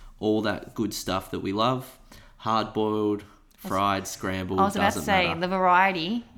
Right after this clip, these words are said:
Speaker 1: Yep.
Speaker 2: of the ways you can do your eggs in the morning, and they all take a few minutes.
Speaker 1: Yeah. And breakfast can be quite seasonal as well.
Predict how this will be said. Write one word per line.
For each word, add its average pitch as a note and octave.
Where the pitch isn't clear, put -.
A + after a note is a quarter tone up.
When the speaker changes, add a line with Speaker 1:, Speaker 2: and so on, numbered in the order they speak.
Speaker 1:
Yep. -
Speaker 2:
of F3
the F3
ways D#3+
you D#3+
can E3
do D#3
your D3
eggs C#3
in F3
the E3
morning, D3+
and E3
they E3
all E3+
take D3
a D#3
few D#3
minutes. -
Speaker 1:
Yeah. F3+
And A#2+
breakfast C#3
can D3+
be C3+
quite -
seasonal A#2
as F2
well. A2+